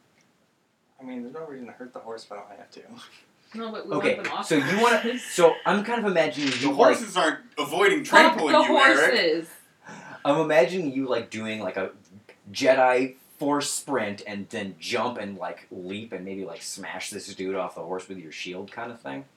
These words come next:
Speaker 1: Sure.
Speaker 3: Okay, roll. T-, roll. Did you get a hit?
Speaker 1: Uh, to hit, I got.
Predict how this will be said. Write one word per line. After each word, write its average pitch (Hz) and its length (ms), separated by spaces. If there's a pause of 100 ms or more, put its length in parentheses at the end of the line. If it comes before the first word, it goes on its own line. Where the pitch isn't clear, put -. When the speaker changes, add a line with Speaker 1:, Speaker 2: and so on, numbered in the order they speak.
(140)
Speaker 1:
Sure. - 640 (420)
Speaker 3:
Okay, - 380 (100)
roll. 131 320
T-, - 160
roll. 143 160
Did 139 60
you 143 40
get 143 140
a 131 60
hit? - 200 (480)
Speaker 1:
Uh, 104 340 (800)
to 143 100
hit, 151 360
I 135 140
got. 123 640